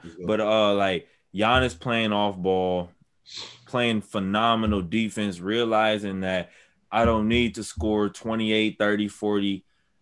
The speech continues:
Speaker 2: In order for us to win, like, I gotta get my teammates involved. I have to be a distraction off ball. He, you know, he's working on that post fade consistently.
Speaker 1: Right.
Speaker 2: Man's had a triple double in the, in game four, doing this thing. And then, like,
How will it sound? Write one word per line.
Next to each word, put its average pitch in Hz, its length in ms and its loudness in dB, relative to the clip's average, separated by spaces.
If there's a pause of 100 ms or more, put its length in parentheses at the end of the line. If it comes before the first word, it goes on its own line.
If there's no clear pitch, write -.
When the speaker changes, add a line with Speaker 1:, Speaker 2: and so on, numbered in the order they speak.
(200)
Speaker 2:
In 117 120 -4
order 123 200 2
for 117 160 -2
us 110 260 2
to - 120 -12
win, 104 420 0
like, 85 120 -6
I 92 180 2
gotta 101 240 2
get 95 140 0
my 87 140 -4
teammates 113 580 -4
involved. 104 520 2
I 104 120 0
have 104 160 0
to 98 60 -8
be 98 200 0
a - 20 -4
distraction 104 720 -4
off 95 320 0
ball. 95 500 0 (320)
He, 104 260 -4 (180)
you 120 180 -4
know, 117 120 0
he's 104 120 -2
working 120 280 2
on 113 120 0
that 95 200 -2
post 107 380 -4
fade 113 400 0
consistently. 117 960 -4 (340)
Speaker 1:
Right. 113 100 0
Speaker 2:
Man's 123 200 0
had 113 100 4
a 98 80 2
triple 101 400 -6
double 113 560 2
in 107 120 0
the, 98 60 0 (180)
in 98 160 -2
game 104 280 2 (160)
four, 117 480 2 (260)
doing 113 280 2
this 113 220 -4
thing. 120 440 -4 (280)
And 113 160 0
then, 117 220 4
like, 95 340 0